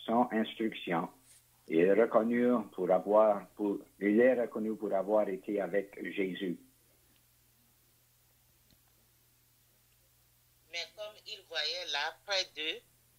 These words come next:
Speaker 2: l'homme qui avait été guéri, ils n'avaient rien à répliquer. Ils leur ordonnèrent de sortir du, du Sanhédrin et ils délibèrent entre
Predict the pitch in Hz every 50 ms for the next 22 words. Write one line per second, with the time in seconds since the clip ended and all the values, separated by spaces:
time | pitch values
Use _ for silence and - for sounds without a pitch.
0 | _ _ _ _ _ _ _ _ _ _ _ _ _ _ _ _ _ _ _ _
1 | - 151 151 147 160 185 196 170 147 139 123 - _ _ _ _ _ - 190 196
2 | 185 - - 151 160 160 170 175 180 165 160 - - 170 170 165 - 143 143 131
3 | 131 143 147 160 - - _ _ _ _ _ _ - 185 175 165 156 151 147 -
4 | 165 165 160 - - 139 143 151 156 156 156 160 160 156 139 - 135 147 - _
5 | - 139 - _ - 147 135 117 - _ _ _ _ _ _ _ _ _ _ _
6 | _ _ _ _ _ _ _ - 190 185 170 156 151 156 170 185 180 - - 151
7 | 151 151 147 - 151 147 151 151 147 151 160 165 160 160 - - 135 131 - -
8 | 151 143 143 - - 170 170 170 160 - 139 139 131 - - - - - _ _
9 | _ _ _ _ _ _ _ _ - 151 151 - - - 165 156 156 156 151 -
10 | - - 156 151 147 _ 160 151 156 160 175 208 - _ _ _ _ _ _ _
11 | _ _ _ _ _ _ _ _ _ _ _ _ _ _ _ 156 160 165 - -
12 | 185 196 190 - - 156 151 139 143 151 151 - 156 156 156 156 156 151 160 -
13 | _ _ _ _ _ _ _ _ _ _ _ _ - 170 180 180 - - 180 -